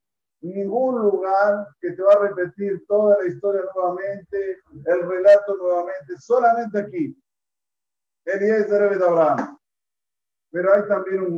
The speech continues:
un, un, este, asunto aquí. Cuando él empezó a decir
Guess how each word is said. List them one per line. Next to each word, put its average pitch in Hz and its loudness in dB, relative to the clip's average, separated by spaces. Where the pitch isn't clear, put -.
un, 170 -12
un, 165 -4
este, 143 -6
asunto 139 -8
aquí. - -18
Cuando 160 0
él 233 4
empezó 208 -4
a 208 6
decir 202 -4